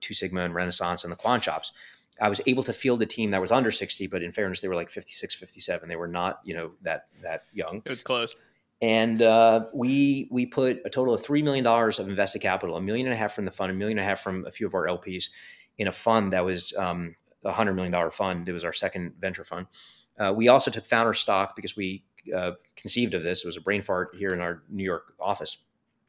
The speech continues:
Speaker 1: And, uh, you know, hired the first twenty people, populated the board, the advisors, and licensed the technology, did all the company building work. And then, you know, things are going good. It would have been a great business. But then all of a sudden,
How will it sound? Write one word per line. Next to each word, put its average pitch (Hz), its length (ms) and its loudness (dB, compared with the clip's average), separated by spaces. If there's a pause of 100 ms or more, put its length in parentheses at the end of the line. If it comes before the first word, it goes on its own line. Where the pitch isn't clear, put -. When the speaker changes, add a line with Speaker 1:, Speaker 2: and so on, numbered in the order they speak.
(200)
Speaker 1:
And, 95 360 -2
uh, 87 260 -2 (720)
you 139 80 0
know, 117 60 6
hired 123 200 6
the 123 60 6
first 123 200 2
twenty 120 200 0
people, 131 380 2
populated 104 400 2
the 90 60 -6
board, 120 380 2
the 104 60 2
advisors, 107 640 2
and 101 120 -2
licensed 101 380 0
the 95 60 -12
technology, 104 460 0
did 120 120 -2
all 127 200 4
the 131 60 0
company 113 280 -4
building 87 280 -4
work. 87 240 -8 (400)
And 101 160 -4
then, 101 340 -2
you 180 60 -6
know, 160 220 -2 (120)
things 185 180 0
are 170 60 0
going 143 240 4
good. 104 220 6
It 110 40 4
would 113 120 4
have 113 60 0
been 110 100 4
a 101 60 -2
great 98 220 -2
business. 92 300 -4
But 104 140 -6
then 98 200 -2
all 110 140 2
of 107 80 0
a 104 40 0
sudden, 98 460 -2